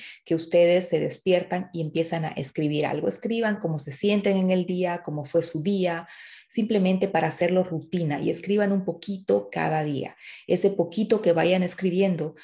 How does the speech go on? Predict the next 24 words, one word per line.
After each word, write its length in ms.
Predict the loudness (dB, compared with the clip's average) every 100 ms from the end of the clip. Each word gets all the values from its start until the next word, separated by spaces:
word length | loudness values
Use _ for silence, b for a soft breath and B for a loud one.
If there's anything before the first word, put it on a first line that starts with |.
| B -2
van 200 | 0 2
a 80 |
ir 220 | 0 -2 -2
viendo 360 | -4 -4 -6
ustedes 460 | -8 -4 -2 -2 -2
que 120 | -2
va 120 | -2
mejorando. 640 | -4 -6 -8 -6 -8 -10 -2
Pueden 320 | 0 0 -2
hacer 400 | -2 2 2 2
que 140 | -4
una 240 | -2 -2 -2
persona 460 | -6 -4 -4 -4
que 160 | -6 -6
ya 200 | -4 -2
habla 200 | -2 0
el 80 | 2
alemán 500 | 2 2 0 -2 -4
o 80 | -6
su 180 | -6 -2
profesor 640 | -2 -2 -2 4 6 4
o 60 | 0
sus 200 | -8 -6
amigos 500 | -4 -2 -2 -2